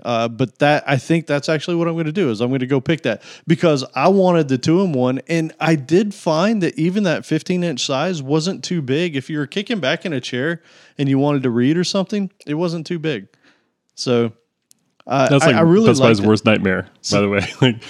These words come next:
Speaker 2: someone comes in, buys two really expensive laptops, yay! Uh, they return both and buy 'em online from Amazon. <laughs>
Speaker 1: Oh, man, and, and dude, honestly, if they had had the one at Best Buy, they straight up do not sell the one terabyte version. It's not online. You can't get it in the store. And I was like, "Well, doggone it,"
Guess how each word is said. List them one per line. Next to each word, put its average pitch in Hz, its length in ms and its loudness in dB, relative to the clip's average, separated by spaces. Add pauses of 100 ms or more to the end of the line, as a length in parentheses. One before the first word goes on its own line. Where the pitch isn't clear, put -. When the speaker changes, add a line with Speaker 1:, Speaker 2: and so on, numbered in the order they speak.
(160)
Speaker 2:
someone 139 200 4
comes 131 220 4
in, 113 240 6
buys 113 320 4
two 123 180 2
really 120 140 4
expensive 113 360 -2
laptops, 120 400 0
yay! 185 440 2 (420)
Uh, 135 160 4
they 123 80 4
return 113 320 2
both 104 180 2
and 101 80 0
buy 92 200 2
'em 90 100 -2
online 90 320 -4
from 87 160 -10
Amazon. 92 460 -4
<laughs> - 60 -18 (1080)
Speaker 1:
Oh, 170 160 -2
man, 202 400 0
and, 202 180 0
and 196 220 0
dude, 233 280 4
honestly, 247 480 2 (100)
if 190 220 0
they 240 160 6
had 254 100 6
had 160 420 4
the 220 80 2
one 196 280 2
at 196 100 -2
Best 165 220 0
Buy, 220 180 2
they 160 220 2
straight 190 420 0
up 151 220 0
do 165 120 0
not 190 240 0
sell 185 200 2
the 165 80 0
one 165 180 2
terabyte 160 400 4
version. 151 420 0
It's 139 200 -6
not 147 180 2
online. 135 520 2
You 127 80 -2
can't 131 220 -4
get 135 140 -2
it 131 80 0
in 127 120 -2
the 120 80 -6
store. 175 320 -2
And 147 180 -6
I 143 100 -2
was 131 140 -4
like, 143 180 -4
"Well, 151 320 -2
doggone 135 480 -4
it," - 220 -8